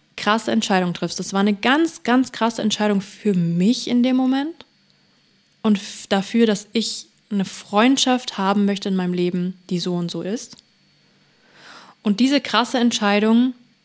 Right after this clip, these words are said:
hat bewirkt, dass ich danach nur noch Freunde oder Freundschaften geschlossen habe, die so waren. Weil ich für mich in dem Moment gesagt habe,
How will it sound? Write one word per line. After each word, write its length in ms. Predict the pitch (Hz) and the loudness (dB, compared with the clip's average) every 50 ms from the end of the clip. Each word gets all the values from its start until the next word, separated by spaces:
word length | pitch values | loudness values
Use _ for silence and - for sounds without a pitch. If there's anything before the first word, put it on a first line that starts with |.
| _ _ _ _ _ _ _ _ _ _ _ _ _ _ - | _ _ _ _ _ _ _ _ _ _ _ _ _ _ -6
hat 380 | - 220 240 233 - - - - _ | -4 -2 -2 -2 -4 -10 -12 -8 _
bewirkt, 640 | 202 185 170 180 185 214 254 254 - - - - - _ | -4 -4 -2 0 0 2 0 0 -4 -10 -18 -20 -18 _
dass 260 | - 185 175 185 - | -8 -8 -8 -6 -6
ich 220 | - 202 190 - - _ _ - | -8 -8 -8 -10 -14 _ _ -6
danach 500 | 180 175 180 175 175 202 240 233 - _ _ | -4 -2 -2 -2 -2 -4 -4 -6 -10 _ _
nur 180 | 196 208 233 | 2 4 4
noch 160 | 262 302 294 - | 4 2 -2 -4
Freunde 600 | - - - 175 170 180 196 202 220 247 277 330 - _ _ - - - - - - _ _ _ - | -10 -10 -6 -6 -4 -2 -2 -2 -2 -2 -4 -6 -12 _ _ -20 -20 -20 -20 -20 -20 _ _ _ -8
oder 140 | 190 185 170 | -8 -8 -8
Freundschaften 560 | - - 185 196 208 - 233 220 - - 185 | -4 -2 -2 -2 0 -2 -4 -4 -4 -6 -4
geschlossen 540 | 185 170 - 185 185 202 202 - 226 214 214 | -4 -4 -2 0 0 0 0 0 0 0 2
habe, 220 | 220 220 226 226 - _ _ _ _ _ _ _ _ _ _ _ _ _ _ _ - | 0 0 -2 -4 -6 _ _ _ _ _ _ _ _ _ _ _ _ _ _ _ -4
die 340 | 202 190 196 208 208 214 214 | -2 0 0 0 0 -2 -4
so 380 | - - - 185 180 180 180 180 | -6 -4 -4 -2 -4 -4 -6 -6
waren. 380 | 180 180 175 170 175 175 185 196 - _ _ _ _ _ _ _ _ _ _ _ _ _ _ _ - - | -8 -8 -8 -8 -8 -10 -12 -14 -16 _ _ _ _ _ _ _ _ _ _ _ _ _ _ _ -18 -12
Weil 140 | - - - | -10 -6 -4
ich 220 | - 233 - - | -2 -4 -2 -2
für 100 | - 226 | 0 2
mich 320 | 214 214 220 269 320 320 302 | 4 6 6 6 4 4 4
in 100 | 277 262 | 4 6
dem 120 | 262 254 | 6 6
Moment 320 | 254 233 233 226 233 233 | 6 6 6 4 2 2
gesagt 440 | - 226 202 208 202 202 202 - - | -2 -2 0 0 0 0 -2 -4 -4
habe, 240 | 214 202 208 202 | -2 -2 -2 -2